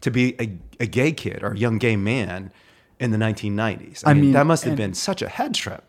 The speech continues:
Speaker 2: And I had it easy. Think about if, if I had been ten years older or five years
Speaker 1: Yeah.
Speaker 2: older, all of my friends would have been dying
Speaker 1: Dying,
Speaker 2: around
Speaker 1: yeah.
Speaker 2: me. I mean, I once met a guy in the nineteen ninety-three or four after I started my first job.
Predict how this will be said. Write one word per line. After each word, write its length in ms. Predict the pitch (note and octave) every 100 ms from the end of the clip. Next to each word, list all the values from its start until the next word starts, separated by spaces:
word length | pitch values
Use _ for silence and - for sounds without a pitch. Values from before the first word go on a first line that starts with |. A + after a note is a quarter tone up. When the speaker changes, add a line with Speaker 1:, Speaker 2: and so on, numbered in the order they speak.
| _ _
Speaker 2:
And 180 | - A#2
I 60 | D#3
had 180 | F3 B2
it 100 | G#2+
easy. 420 | F3 E3+ G#2 F2
Think 200 | - D3+
about 340 | C3+ C3 - -
if, 240 | A#2 -
if 140 | - A#2
I 120 | C3+
had 180 | C#3 B2
been 180 | C3 A#2
ten 220 | - C#3
years 240 | B2+ G#2+
older 260 | G2+ D#3 A#2
or 60 |
five 340 | G2 G2+ D3+ F3
years 160 | A#2+
Speaker 1:
Yeah. 80 | G2
Speaker 2:
older, 320 | G2+ G2 G#2
all 180 | G2+ B2
of 80 | C3+
my 140 | B2+
friends 260 | A2+ C3+ B2
would 120 | A#2
have 40 | A2
been 480 | A#2 A2+ G#2+ B2 B2+ _ _
dying 320 | G#2+ A#2+ F#3
Speaker 1:
Dying, 320 | E2+ F2 F#2+ F#2
Speaker 2:
around 280 | A2 G2
Speaker 1:
yeah. 40 | F#2+
Speaker 2:
me. 140 | F#2 F2+ - - -
I 20 | -
mean, 240 | - A#2+ A#2
I 100 | B2
once 340 | C3 B2+ -
met 160 | A#2 A#2
a 60 | A2
guy 320 | A2+ G#2+ G#2+
in 360 | G#2 F#2 F#2 - _
the 140 | G2 F#2
nineteen 720 | A2+ A2 G#2+ A2 A#2 A2 G#2
ninety-three 1500 | G#2+ G#2 G#2 G2+ G#2 _ _ _ _ _ - A#2 C3+ C3
or 100 | A#2
four 600 | G2 - A#2+ A2+ F#2+ G2 F#2+
after 240 | A2 A#2+
I 40 | G#2+
started 340 | - A2+ G#2+
my 120 | G#2
first 300 | G2+ G#2+ G2
job. 420 | - A2+ G2+ G2